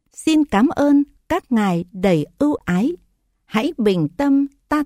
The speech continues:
thịnh vượng, khang an. Về phụ vương và quốc độ Giang Sơn, ta có đủ tin lành đem thông cáo. Hai trăm năm mươi tám. Ta đã tặng con voi là quốc bảo,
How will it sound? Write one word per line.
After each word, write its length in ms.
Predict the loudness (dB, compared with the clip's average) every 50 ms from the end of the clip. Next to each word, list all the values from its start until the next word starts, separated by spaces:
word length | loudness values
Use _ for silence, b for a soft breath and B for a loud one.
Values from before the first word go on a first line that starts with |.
| -2 -2
thịnh 200 | -2 -2 -2 -4
vượng, 320 | -4 -2 -2 -2 -2 -6 -12 -20
khang 320 | -12 -6 -2 0 0 0 -2
an. 360 | -2 -2 0 0 0 0 -2 -4 _ _ _ _ _ _ _ _ _ _ _ _ _ -8
Về 240 | -2 0 2 2 2
phụ 340 | 0 2 2 2 2 2 0 -4
vương 280 | -2 0 0 0 -2 -4 _ _ _ -8
và 200 | -4 -2 -2 -2 0
quốc 160 | -2 -2 -2 -2 0
độ 300 | 0 0 0 0 -4 -10 _ _
Giang 320 | -6 -4 -2 0 0 0
Sơn, 400 | -2 -2 -2 -2 0 2 0 0 -2 _ _ _ _ _ _ _ _ _ -4
ta 140 | -4 -4 -4 -4
có 160 | -4 -4 -2
đủ 300 | 0 2 2 2 2 0 -4 _ _
tin 200 | -2 0 2 2
lành 340 | 2 2 0 0 -2 -2 -4 -6 _ _ _ -4
đem 220 | -2 0 0 0 0
thông 260 | 0 0 0 0 -2
cáo. 400 | -4 -6 -6 -6 -6 -8 -10 -12 _ _ _ _ _ _ _ _ _ _ _ _ _ _ _ _ _ _ _ _ _ _ _ _ _ _ _ _ _ _
Hai 260 | _ -4 -4 -4 -4 -4 -4
trăm 420 | -4 -2 0 0 0 0 0 0
năm 140 | 2 2 2
mươi 100 | 0 -2
tám. 380 | -4 -6 -6 -4 -4 -6 -6 -8 _ _ _ _ _ _ _ _ _ _ _ _ _ _ _ _ _ _ _ _ _ _ _ _ -6
Ta 160 | -4 -4 -2
đã 200 | -4 -4 -6 -6 _
tặng 240 | -4 -4 -4 -4 -6 -10 _ _ _ _ _ -4
con 240 | 0 2 2 2
voi 340 | 2 0 0 -2 -2 -4 -6 _ _ -6
là 280 | -4 0 0 0 -2 -2 -2
quốc 140 | -4 -4 -2 0
bảo, 380 | 0 0 0 0 -2 -4 -8